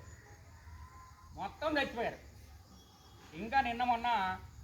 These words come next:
ఒక వారం రోజుల క్రితం ఐదారు మంది మిగిలి ఉంటే, ఇంకా జమ్మూ కాశ్మీర్లో ఏరి, చీడ పురుగు ఉందనుకోండి చెట్టు మీద, ఆకులు తినేస్తూ ఉంటుంది.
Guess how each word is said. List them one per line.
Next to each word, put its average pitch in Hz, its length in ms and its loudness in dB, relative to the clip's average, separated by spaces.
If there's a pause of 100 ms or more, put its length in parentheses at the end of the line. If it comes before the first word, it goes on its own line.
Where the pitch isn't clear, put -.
(580)
ఒక 185 120 -4
వారం 180 440 2
రోజుల 220 160 0
క్రితం 202 340 -4
ఐదారు 196 300 4
మంది 196 200 -2
మిగిలి 214 280 -2
ఉంటే, 226 240 -2
ఇంకా 208 180 -2
జమ్మూ 196 260 -4
కాశ్మీర్లో 190 400 -4
ఏరి, 220 420 2 (2250)
చీడ 269 200 4
పురుగు 277 160 -2
ఉందనుకోండి 254 460 -2
చెట్టు 269 140 -2
మీద, 220 360 4 (680)
ఆకులు 277 260 6
తినేస్తూ 269 440 6
ఉంటుంది. 185 340 -2